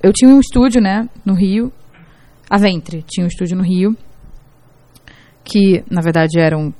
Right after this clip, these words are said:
treze sócios e eu a única mulher, e, obviamente, que quem administrava ele, não preciso nem dizer. Mas a gente, o Vitor ficou, o Hugo, né, que é o baixista da Ventre, meu sócio no estúdio,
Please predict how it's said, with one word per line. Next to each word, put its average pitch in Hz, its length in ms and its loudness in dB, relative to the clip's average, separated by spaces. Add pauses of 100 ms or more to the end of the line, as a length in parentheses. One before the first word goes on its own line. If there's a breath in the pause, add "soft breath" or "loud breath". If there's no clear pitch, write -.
treze 170 340 -2
sócios 185 500 -2
e 175 140 -6
eu 160 120 -2
a 160 60 -2
única 160 240 -2
mulher, 185 520 0
e, 185 280 -6
obviamente, 175 580 -2
que 185 120 -12
quem 180 200 -8
administrava 170 580 -6
ele, 147 240 -8
não - 1160 -20
preciso 170 220 -12
nem 202 100 0
dizer. 254 260 0 (1200 soft breath)
Mas 247 320 4
a 277 80 4
gente, 254 480 2
o 226 160 -4
Vitor 226 640 -2 (180)
ficou, 196 1160 -2 (1300)
o 311 280 4
Hugo, 170 340 -2 (100)
né, 170 200 -4
que 180 160 -10
é 156 120 -4
o 151 60 -6
baixista 160 340 -10
da 160 80 -10
Ventre, 185 440 -6 (200)
meu 175 200 -8
sócio 160 260 -8
no 180 60 -8
estúdio, 202 420 -4